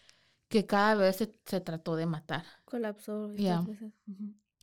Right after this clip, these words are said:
Speaker 1: Y, pues, aquí es donde la diagnosticaron con psicosis pos-, posparto,
Speaker 2: Ujú.
Speaker 1: right? Digo, "No, ya, pues, you're sick",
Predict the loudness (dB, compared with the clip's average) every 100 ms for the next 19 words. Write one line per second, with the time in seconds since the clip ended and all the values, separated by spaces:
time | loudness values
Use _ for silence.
0 | -20 _ _ _ _ _ _ _ _ 4
1 | 6 6 6 4 0 -8 _ _ _ _
2 | _ -6 2 2 2 -4 -14 -18 _ _
3 | _ -4 0 2 2 4 4 6 6 4
4 | 2 -4 -2 2 2 0 0 -2 0 2
5 | 2 2 2 2 4 0 -2 -4 -2 -2
6 | -4 -4 -6 -6 -14 -8 -8 -8 -10 -12
7 | -14 -12 -10 -4 -4 -4 _ _ _ -2
8 | 2 2 2 0 -6 -8 -12 -12 -16 _
9 | _ _ _ _ _ -8 -6 -6 -10 -14
10 | -18